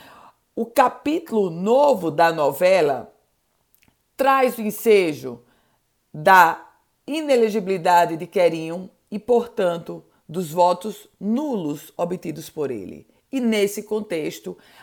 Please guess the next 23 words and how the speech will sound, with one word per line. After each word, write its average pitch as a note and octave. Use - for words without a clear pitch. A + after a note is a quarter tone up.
a G3+
tendência G3+
de F3
hoje F#3+
é G#3+
que G#3
Beto E3+
Rosado D3+
perca A#3+
o E3
mandato. B2+
E, F3+
no G3
caso, D3+
esta A#3+
cadeira E3
ficaria G3
para F#3+
o G3+
ainda A#3
ex-deputado F3+
Fernando G#3+
Mineiro, E3+